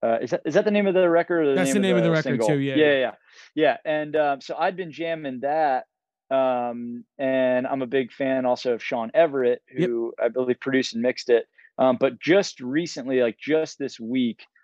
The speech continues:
Speaker 1: I've been actually going back to their earlier stuff too.
Speaker 2: Oh.
Speaker 1: Um, and so I, it's, like, real, it's all brand new to me, which is really
Speaker 2: Yeah.
Speaker 1: fun.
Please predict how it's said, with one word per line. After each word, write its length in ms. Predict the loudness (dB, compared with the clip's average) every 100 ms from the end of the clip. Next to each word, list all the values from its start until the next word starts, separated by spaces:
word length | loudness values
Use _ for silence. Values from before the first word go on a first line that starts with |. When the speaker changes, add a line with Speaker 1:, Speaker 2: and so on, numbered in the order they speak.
| _
Speaker 1:
I've 120 | 0
been 100 | 4
actually 280 | 2 0 -2
going 320 | 2 2 2
back 280 | 0 0 -2 -4
to 100 | -8
their 160 | -6 -2
earlier 480 | 0 2 2 0 -4
stuff 340 | -4 -4 -4 -2
too. 400 | 0 0 -2 -4
Speaker 2:
Oh. 420 | -8 -12 -10 -2
Speaker 1:
Um, 480 | 0 2 0 -2 -4
and 200 | -6 -6
so 160 | 2 4
I, 100 | 4 0
it's, 180 | -4 -4
like, 100 | -2
real, 200 | 0 2
it's 140 | 2 0
all 140 | 0
brand 400 | -2 -4 -4 -6
new 180 | -8 -8
to 80 | -6
me, 200 | -4 -4
which 180 | -4
is 160 | -6 -2
really 220 | 2 2
Speaker 2:
Yeah. 80 | 2
Speaker 1:
fun. 380 | 4 4 2